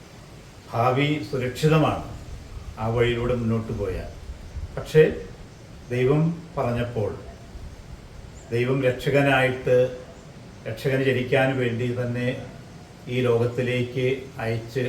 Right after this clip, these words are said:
ഒരു ഉപകരണമാക്കുന്നു, വളർത്തുപിതാവായിട്ട് മാറാനുള്ള വലിയ ദൗത്യവും വിളിയും നൽകുന്നു എന്നുള്ളതൊക്കെ മനസ്സിലായപ്പോൾ തൻ്റെ സുരക്ഷിതത്വം, തൻ്റെ ഭാവി, അതെല്ലാം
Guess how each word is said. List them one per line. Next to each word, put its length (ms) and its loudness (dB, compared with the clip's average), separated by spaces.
ഒരു 160 -2
ഉപകരണമാക്കുന്നു, 880 2
വളർത്തുപിതാവായിട്ട് 1160 8
മാറാനുള്ള 760 0
വലിയ 240 4
ദൗത്യവും 560 0
വിളിയും 380 2
നൽകുന്നു 420 0
എന്നുള്ളതൊക്കെ 480 8
മനസ്സിലായപ്പോൾ 720 0
തൻ്റെ 300 2
സുരക്ഷിതത്വം, 720 -2
തൻ്റെ 220 -2
ഭാവി, 420 0
അതെല്ലാം 460 2